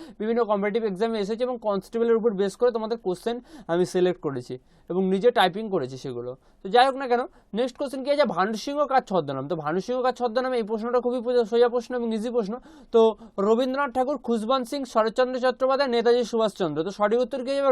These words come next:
রবীন্দ্রনাথ ঠাকুর হলো ভানু সিংহের ছ-, তোমার ছদ্মনাম, অর্থাৎ ভানু সিংহ কার ছদ্মনাম? রবীন্দ্রনাথ ঠাকুর বা রবীন্দ্রনাথ ঠাকুর। নেক্সট কোশ্চেন,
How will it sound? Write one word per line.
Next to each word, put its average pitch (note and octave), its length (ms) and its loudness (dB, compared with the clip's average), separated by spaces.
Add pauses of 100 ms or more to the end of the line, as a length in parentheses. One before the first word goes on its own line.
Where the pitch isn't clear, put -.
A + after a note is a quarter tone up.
রবীন্দ্রনাথ A#3+ 400 -2
ঠাকুর B3 280 0
হলো C#4 180 4 (300)
ভানু F#3 200 2
সিংহের A#3+ 340 -4
ছ-, G3 160 -8
তোমার B3+ 220 2 (360)
ছদ্মনাম, E3 400 2
অর্থাৎ E3 180 -4
ভানু E3+ 200 0
সিংহ B3 200 -2
কার B3 140 4
ছদ্মনাম? B3+ 360 -4 (140)
রবীন্দ্রনাথ A3 540 0
ঠাকুর A#3+ 220 6
বা B3+ 120 0
রবীন্দ্রনাথ G#3 480 -2
ঠাকুর। B2+ 260 -6 (320)
নেক্সট A#3 300 -2
কোশ্চেন, B3+ 320 0